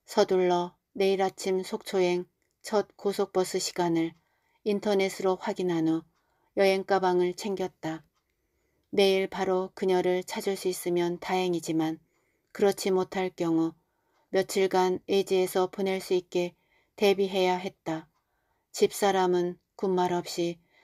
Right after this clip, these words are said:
세면도구와 속옷 등을 챙겨 가방에 넣은 후 거실 한쪽에 가져다 놓았다. 답답하고 초조해 집안에 있을 수가 없었다. 이 방 저 방 왔다 갔다 하며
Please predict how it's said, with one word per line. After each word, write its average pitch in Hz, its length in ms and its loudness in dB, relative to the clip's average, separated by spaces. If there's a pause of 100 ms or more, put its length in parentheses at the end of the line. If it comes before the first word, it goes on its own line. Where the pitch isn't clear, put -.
세면도구와 185 880 0
속옷 180 420 -6
등을 170 260 -2
챙겨 165 520 -4 (440)
가방에 175 460 2
넣은 165 340 0
후 165 160 0 (440)
거실 196 380 0
한쪽에 185 560 0
가져다 175 540 -2
놓았다. 160 580 -6 (960)
답답하고 180 840 0
초조해 175 680 -2 (440)
집안에 196 420 2
있을 196 320 -2
수가 - 260 -4
없었다. 156 600 -6 (580)
이 196 100 2
방 196 300 2
저 196 140 -2
방 180 360 0
왔다 185 280 -2
갔다 180 300 -4
하며 170 420 -2